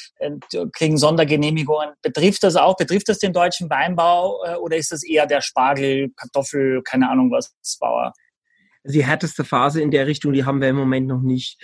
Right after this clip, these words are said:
Speaker 2: Ähm, bei uns wäre das richtig hart, wenn das während der Weinlese ausfallen würde.
Speaker 1: Mhm.
Speaker 2: Ähm, im Moment kommen wir immer noch mit relativ wenig, äh, Unterstützung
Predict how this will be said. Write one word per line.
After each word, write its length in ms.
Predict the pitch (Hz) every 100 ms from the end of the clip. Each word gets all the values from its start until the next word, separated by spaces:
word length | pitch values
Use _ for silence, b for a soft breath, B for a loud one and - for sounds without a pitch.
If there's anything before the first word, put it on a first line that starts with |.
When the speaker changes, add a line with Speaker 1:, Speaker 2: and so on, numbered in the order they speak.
| B B -
Speaker 2:
Ähm, 640 | 143 139 139 135 131 151 139
bei 100 | 151
uns 280 | 175 170
wäre 120 | 170 156
das 200 | 147 160
richtig 280 | - 156
hart, 240 | 131 147 -
wenn 140 | 139
das 180 | 139 120
während 220 | 135 135
der 100 | 131
Weinlese 600 | 135 135 123 117 113 110
ausfallen 560 | 113 107 - 113 113 117
würde. 320 | 117 117 117 B B B B
Speaker 1:
Mhm. 80 | 127
Speaker 2:
Ähm, 320 | 139 139 147 -
im 80 | 151
Moment 320 | 147 156 170
kommen 260 | 165 160 156
wir 120 | 156
immer 100 | 156
noch 140 | 143
mit 180 | 151 147
relativ 420 | 147 156 160 127
wenig, 520 | 151 147 156 156 - -
äh, 300 | 139 135 143
Unterstützung 1080 | 139 143 135 - 165 - 147 143 143 143